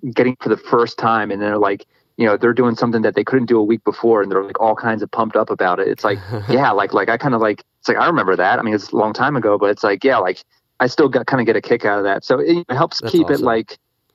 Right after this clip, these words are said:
Speaker 1: um, joyful, which, you know, is, I, I, I think that that's important. I mean, even if you're playing, like, you know,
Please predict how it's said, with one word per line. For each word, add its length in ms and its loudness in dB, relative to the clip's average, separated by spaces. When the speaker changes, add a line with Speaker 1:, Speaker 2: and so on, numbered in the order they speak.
Speaker 1:
um, 460 -2
joyful, 480 2
which, 300 -2
you 140 2
know, 120 2
is, 320 2
I, 180 0
I, 220 0
I 40 -4
think 160 -2
that 160 0
that's 200 -2
important. 500 -2
I 40 -2
mean, 300 -6
even 180 2
if 100 0
you're 80 0
playing, 380 -2
like, 320 -2
you 100 -6
know, 140 -8